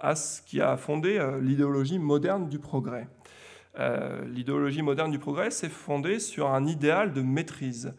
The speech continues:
Et vous avez peut-être déjà entendu la, la cit-, cette citation du discours de la méthode, euh, où Descartes promet à l'homme de, de se rendre comme maître et possesseur de la nature.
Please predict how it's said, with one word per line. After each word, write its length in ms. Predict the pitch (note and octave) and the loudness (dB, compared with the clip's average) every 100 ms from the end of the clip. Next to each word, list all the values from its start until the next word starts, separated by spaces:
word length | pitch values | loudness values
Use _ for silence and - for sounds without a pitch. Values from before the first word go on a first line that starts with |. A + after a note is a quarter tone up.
| - - - - | -18 -20 -20 -12
Et 160 | B2 | -8
vous 240 | A#2 A#2 A#2+ | -6 -4 -2
avez 100 | B2 | -2
peut-être 400 | B2+ C#3+ D3 C3+ | -2 -4 -4 -4
déjà 240 | B2+ B2+ | -2 -2
entendu 400 | C3 C3 C3 F3 | -2 -2 -2 -2
la, 400 | E3 C#3 C3+ - | -2 -2 -4 -6
la 140 | - C3+ | -8 -8
cit-, 220 | - - | -10 -14
cette 260 | - - - | -12 -8 -8
citation 460 | - C3+ C3 E3+ | -6 -6 -6 -6
du 320 | F3 A#2+ A#2 A#2+ | -6 -8 -10 -12
discours 380 | - - D3+ | -12 -8 -6
de 80 | C3 | -4
la 100 | C3 | -4
méthode, 500 | B2 B2+ E3+ A3+ D3 - - - - - - | -6 -6 -4 -2 -4 -10 -18 -20 -20 -20 -4
euh, 280 | C3 A#2+ B2+ - | 0 2 0 -2
où 120 | C3 | -2
Descartes 440 | B2+ - F3+ G3+ - - _ _ _ _ _ _ _ _ | -2 2 2 0 -10 -18 _ _ _ _ _ _ _ _
promet 280 | - C#3 D#3+ | -2 2 4
à 100 | E3+ | 6
l'homme 340 | C#3 F#3+ F#3+ C3+ | 6 4 2 -2
de, 260 | C#3 B2 | -4 -4
de 120 | B2 | -4
se 180 | B2+ - | -6 -4
rendre 260 | C3 E3 F#3 | 0 0 0
comme 220 | C#3+ C3 | -2 0
maître 320 | D3+ E3 - | 0 -2 -6
et 220 | C3+ B2+ | -6 -6
possesseur 840 | B2+ - D#3 - C#3 - E3+ F#3+ C#3 | -10 -6 -4 -2 -2 -2 -2 -2 -2
de 80 | |
la 160 | B2+ C3 | -4 -2
nature. 640 | C3+ D3 C#3+ - B2 A2 | 0 -2 -4 -10 -14 -14